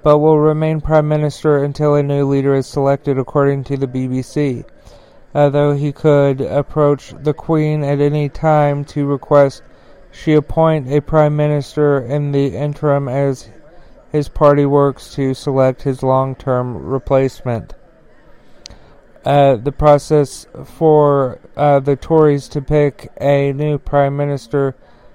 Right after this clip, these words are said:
involves multiple parts, uh, starting with, uh, Conservative members of Parliament informing the party that they would like, uh, to be the next prime minister.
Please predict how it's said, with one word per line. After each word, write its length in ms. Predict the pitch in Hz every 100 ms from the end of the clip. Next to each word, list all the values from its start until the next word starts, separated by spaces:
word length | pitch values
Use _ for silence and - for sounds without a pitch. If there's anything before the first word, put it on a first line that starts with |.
| _ -
involves 500 | 143 147 147 139 139
multiple 480 | 143 147 147 147
parts, 560 | 143 151 139 135 - -
uh, 640 | - 143 139 135 127 123
starting 560 | 127 - 151 143 143 143
with, 500 | 139 135 135 - - _ - - - - -
uh, 180 | 143
Conservative 640 | 139 147 135 156 147 151 147
members 440 | 147 147 147 139
of 220 | 143 131 -
Parliament 600 | 143 143 143 139 139 131
informing 600 | 131 139 151 147 143 143
the 60 |
party 420 | 135 151 143 139 139
that 200 | 135 127
they 140 | 139
would 140 | 139 135
like, 340 | 139 135 - - - - - - _
uh, 380 | - 139 135 131
to 180 | - 147
be 180 | 143 143
the 140 | 143
next 420 | 139 131 - - -
prime 260 | 143 139
minister. 500 | 143 139 - - -